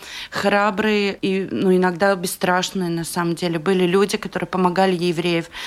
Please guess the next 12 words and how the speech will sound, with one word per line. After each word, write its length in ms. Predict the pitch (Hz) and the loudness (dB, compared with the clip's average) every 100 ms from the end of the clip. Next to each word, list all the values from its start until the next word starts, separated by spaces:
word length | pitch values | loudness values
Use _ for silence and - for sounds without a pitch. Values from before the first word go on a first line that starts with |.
| - - | -10 0
В 100 | 196 | 2
этом 460 | 233 233 202 208 | 2 2 4 4
году 280 | 202 196 233 | 4 4 4
это 240 | 226 226 170 - | 2 -2 -10 -8
именно 420 | 131 220 254 240 | -2 0 2 0
тоже 360 | - 240 226 208 | 2 2 2 -2
такой 420 | - 190 226 233 | -4 -4 2 2
случай. 540 | 226 226 208 - 160 147 - - - | 2 0 0 -2 -6 -8 -14 -20 -2
Вокруг 440 | 214 214 262 247 | 0 2 2 2
всех 460 | - - 247 226 - | -2 -2 2 2 0
евреев 500 | 160 160 170 165 - | -8 -4 -4 -4 -8
убили. 420 | 151 160 151 - | -8 -8 -8 -10